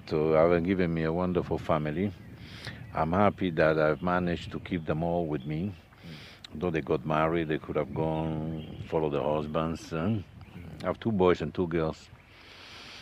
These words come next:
Speaker 2: Mm.
Speaker 1: And, uh, at least it makes me feel there was a purpose for whatever I've done, that they
Speaker 2: Yeah.
Speaker 1: can continue from there.
Speaker 2: Are you fulfilled?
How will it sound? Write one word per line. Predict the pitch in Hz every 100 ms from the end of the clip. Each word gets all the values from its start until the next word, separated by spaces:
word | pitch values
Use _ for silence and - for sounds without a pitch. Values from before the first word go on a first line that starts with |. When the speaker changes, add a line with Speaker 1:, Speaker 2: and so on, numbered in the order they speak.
| - -
Speaker 2:
Mm. | 165 160 175 170
Speaker 1:
And, | 165 156 143 131 127 123 113 110 107 101 101 - - - -
uh, | -
at |
least | 135 - - - 247 226 - - - - - - -
it | -
makes | 117 110
me | 101
feel | 85 104 104 104 87
there | 85 87
was | 85
a | 85
purpose | - 92 85 87
for | - 80
whatever | 78 78 80 78
I've | 71 69
done, | 73 71 69 -
that | 73
they | -
Speaker 2:
Yeah. | 73 -
Speaker 1:
can | 73 73 73 69 - _ - _ -
continue | 82 - 80 78
from | - 69 71
there. | 76 69 - - - -
Speaker 2:
Are | 90
you | 90
fulfilled? | 90 - - 104 90